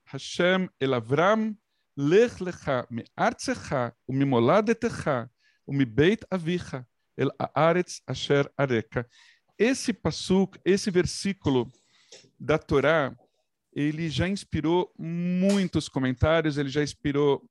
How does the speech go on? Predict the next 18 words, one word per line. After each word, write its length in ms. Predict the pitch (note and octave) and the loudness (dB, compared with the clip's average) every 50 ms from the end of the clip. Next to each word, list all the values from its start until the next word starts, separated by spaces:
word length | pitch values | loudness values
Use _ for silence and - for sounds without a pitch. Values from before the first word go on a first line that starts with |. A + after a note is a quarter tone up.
| _ _ - | _ _ -12
já 120 | B2+ D3 | -10 -8
inspirou 380 | D#3 - - - D3 D3+ D3+ D3+ | -8 -2 0 0 2 2 2 0
músicas, 880 | D3+ D3 D3 D#3+ F#3+ G#3 G3 D#3 F3+ F3+ - - - F3+ F3 E3 - | 0 -2 -2 0 0 0 0 -2 -4 -6 -6 -2 0 0 0 -2 -4
poemas, 640 | - - C#3 C3 C3 D3+ F3+ F3+ E3+ E3 E3 D#3+ C#3+ | -4 0 2 4 4 4 4 2 0 -2 -4 -4 -4
meditações, 920 | C3+ C3+ C#3 C3 C3 - - B2 - - - F3 F3 F#3+ F#3+ F#3 - - - _ _ _ _ _ _ _ _ _ _ _ _ _ _ - | -4 -4 -4 -4 -4 -4 -6 -6 -6 -4 -2 0 0 0 0 -4 -6 -12 -20 _ _ _ _ _ _ _ _ _ _ _ _ _ _ -8
e, 300 | C#3 C#3 D3 C#3+ - - | -6 -4 -2 -2 0 2
e 40 | D3+ | 2
nos 200 | D#3+ E3+ D#3 D#3+ | 2 2 0 0
inspira 380 | F3+ D#3+ - - - D#3+ D#3+ | -2 -4 -4 -4 -2 -2 -2
agora 300 | E3+ D#3 D3 D3 C#3+ D3 | 0 2 2 2 2 2
também. 460 | C#3+ - F3 D#3+ C3+ A#2 A#2 A2+ A2+ - _ _ _ _ _ _ _ _ _ - | 0 0 -2 0 0 0 0 -2 -4 -8 _ _ _ _ _ _ _ _ _ -6
Então 260 | D3+ D#3+ D#3 - G#3+ | -6 -4 -2 0 0
ele 140 | A#3 B3 A#3+ | 2 2 0
diz 160 | G3+ G#3+ G#3 | 0 -2 -2
assim: 440 | G#3 F#3+ - - G3+ G3+ G3+ F#3 E3+ - _ _ _ _ _ _ _ _ _ _ _ _ _ _ - - - _ _ | -2 -2 -4 -4 -4 -4 -4 -4 -8 -12 _ _ _ _ _ _ _ _ _ _ _ _ _ _ -20 -20 -20 _ _
"Disse 760 | D3 C3 F#3 B3 B3 B3 A#3 G3 - - - A3+ A3+ G#3 - _ _ | -6 0 2 4 4 4 2 2 0 0 2 2 0 -2 -4 _ _
o 140 | D#3 D#3 D#3+ | 0 2 2
Eterno 840 | D3 - _ - F3+ F3 F#3 G3 G3+ F#3 G3 G#3 G#3+ A3 A3 | 0 -2 _ 2 4 4 4 4 2 2 0 0 -2 -2 -4